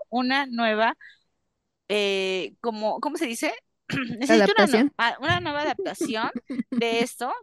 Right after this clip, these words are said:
Speaker 1: porque necesito a mis otros F cuatro, pero en esta, en este momento moderno actual. Así que
Speaker 2: <laughs>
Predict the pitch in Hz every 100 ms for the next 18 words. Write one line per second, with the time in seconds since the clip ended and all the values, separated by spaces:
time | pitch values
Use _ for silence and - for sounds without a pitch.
0 | 330 247 233 220 226 285 285 359 403 247
1 | 226 233 - 269 311 320 339 - 294 302
2 | - 277 320 - 226 214 214 247 - 269
3 | 247 214 - 233 262 - 294 254 196 214
4 | 208 226 226 214 202 196 180 190 190 170
5 | 151 165 - 170 - 302 - 339 311 294
6 | - - 247 277 - 247 - -